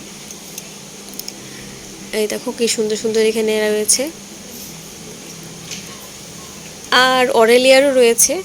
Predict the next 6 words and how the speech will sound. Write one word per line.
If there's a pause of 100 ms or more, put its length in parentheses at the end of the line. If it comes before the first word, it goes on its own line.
অরেলিয়ার,
আহ, (800)
কালেকশনস
আছে,
তোমাদের
দেখাবো।